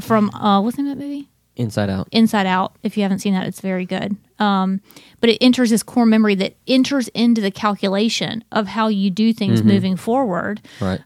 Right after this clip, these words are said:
Speaker 1: Um, and so the emotion is a bunch of maybe quote unquote logical decisions, but
Speaker 2: Right.
Speaker 1: they're based on your
Speaker 2: Right, your experiences.
Speaker 1: your calcul-,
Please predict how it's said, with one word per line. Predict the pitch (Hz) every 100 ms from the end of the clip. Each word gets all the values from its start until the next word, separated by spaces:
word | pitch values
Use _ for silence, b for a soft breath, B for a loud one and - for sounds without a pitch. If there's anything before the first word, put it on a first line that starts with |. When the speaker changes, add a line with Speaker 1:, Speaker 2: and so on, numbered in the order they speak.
| -
Speaker 1:
Um, | 202 196 190 190 - b
and | - 214
so | 220
the | 214
emotion | 196 196 214 269 - 202 185 - 226
is | 285 254 190 190 - -
a |
bunch | 196 202 185
of | 190 185 - _
maybe | 208 190 190
quote | - 196
unquote | 180 185
logical | 196 190 180 190 185
decisions, | 180 175 180 185 202
but | - 135
Speaker 2:
Right. |
Speaker 1:
they're | 214 196
based | 202 196 202
on | 190 190
your | 190 180 175 190 - _ _ -
Speaker 2:
Right, | -
your | 107 110
experiences. | 110 - 123 107 98 202
Speaker 1:
your | 233 277 302
calcul-, | - 247 294 - 254 214